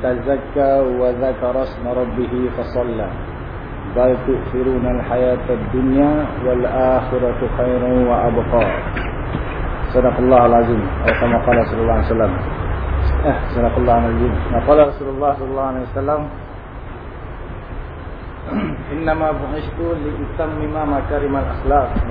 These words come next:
kama qala sallallahu alaihi wasallam. Assalamualaikum.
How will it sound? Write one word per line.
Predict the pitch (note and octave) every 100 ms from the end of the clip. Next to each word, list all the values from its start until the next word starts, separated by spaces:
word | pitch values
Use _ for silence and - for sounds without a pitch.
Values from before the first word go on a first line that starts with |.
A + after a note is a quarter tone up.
| -
kama | B2+ A#2+ A#2+
qala | B2 A#2+
sallallahu | A#2 A2+ A#2
alaihi | A2+ -
wasallam. | A2+ G2+ - - - - - - - - - - - - - - - - - - - - - C3+
Assalamualaikum. | C3+ C3+ C#3+